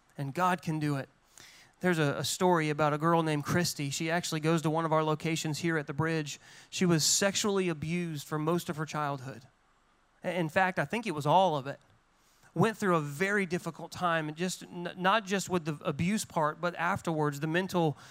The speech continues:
part that weighed on her and the feelings of unworthiness. But she walked a path with God where she opened up her heart to him and she let God heal it. And it was a journey. And you know what she's doing now today?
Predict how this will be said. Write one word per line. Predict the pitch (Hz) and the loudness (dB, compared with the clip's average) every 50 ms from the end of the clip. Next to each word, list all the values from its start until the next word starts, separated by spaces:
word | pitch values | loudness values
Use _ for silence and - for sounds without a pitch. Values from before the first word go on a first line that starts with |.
| - - - | -20 -8 -2
part | - 165 165 147 143 | 0 2 2 2 0
that | - 165 151 | -2 -4 -4
weighed | 180 160 156 190 202 208 208 185 | -4 0 2 2 2 4 2 2
on | 160 156 151 | 0 0 0
her | 139 156 170 165 160 151 | -2 -2 -2 -2 -2 -2
and | 147 143 139 - - - - | -4 -6 -8 -12 -16 -6 -4
the | - 165 | -4 -2
feelings | - 214 202 196 196 190 175 160 | 0 0 0 0 2 2 2 2
of | 165 156 | 2 2
unworthiness. | 180 180 175 175 175 175 180 180 170 156 151 147 135 135 139 - - - - - - - - - _ | 2 2 2 0 0 0 0 -2 -2 -4 -6 -6 -6 -6 -6 -6 -6 -8 -10 -18 -20 -20 -20 -8 _
But | - 170 175 160 - - _ _ _ _ _ | 2 4 4 2 0 -8 _ _ _ _ _
she | - - - 233 240 | -4 -2 0 0 0
walked | 208 190 208 233 240 233 - | 2 4 6 6 6 4 2
a | 226 - | -2 -2
path | - - 226 214 220 214 - | 2 2 4 2 2 0 -4
with | 185 175 160 156 | -6 -6 -6 -4
God | 196 214 214 196 160 147 151 170 160 - _ _ _ _ _ _ | -2 -2 0 0 0 -2 -4 -8 -12 -18 _ _ _ _ _ _
where | - 185 180 | -2 0 0
she | - 180 175 180 | 2 0 2 4
opened | 196 208 - 220 214 208 | 4 4 4 2 2 2
up | 214 208 - | 0 0 0
her | 196 185 | -4 -4
heart | - - 214 214 202 202 | 0 2 2 2 2 0
to | 208 | -4
him | 202 196 208 214 208 208 202 - - - - - - - _ | -4 -2 -2 -2 -4 -4 -8 -12 -16 -20 -20 -20 -20 -8 _
and | - 180 170 | 0 0 0
she | - - 190 | 2 0 0
let | 180 208 - - 185 | 2 0 0 0 2
God | 196 196 196 185 | 4 4 4 4
heal | - - 226 214 190 175 | 0 0 0 2 2 2
it. | 170 | 2
And | - 190 | 0 -2
it | 208 220 | -2 0
was | 226 214 190 | 0 0 0
a | 196 | 0
journey. | 170 151 151 202 208 226 220 190 156 143 147 143 - - - - - - | -2 -2 -2 0 0 0 0 0 0 -2 -4 -8 -12 -18 -20 -20 -12 -6
And | - 190 | -4 -2
you | 196 | 0
know | 208 226 | 0 2
what | 240 254 233 | 2 2 2
she's | - 254 240 208 | 0 -2 -2 -2
doing | 247 247 240 233 233 | -2 -2 -2 0 0
now | 226 220 226 226 233 233 | 2 2 4 4 2 0
today? | 226 - 208 214 214 220 226 220 | -2 -4 -2 -2 -2 -2 -2 -4